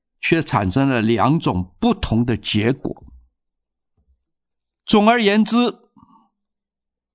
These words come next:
责任是一个人在世间必然要肩负的担子。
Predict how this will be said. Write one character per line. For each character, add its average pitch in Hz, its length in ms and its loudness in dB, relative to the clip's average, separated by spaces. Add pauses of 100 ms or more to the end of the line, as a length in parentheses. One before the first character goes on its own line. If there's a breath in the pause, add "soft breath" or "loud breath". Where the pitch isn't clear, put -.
(200)
责 185 320 2
任 220 320 0 (720)
是 - 320 -2
一 240 140 0
个 196 120 0
人 147 240 2
在 165 240 0
世 180 260 0
间 147 440 -2 (600)
必 311 180 2
然 165 260 2
要 147 180 2
肩 156 240 0
负 127 140 -2
的 117 100 0
担 131 320 0
子。 - 240 -8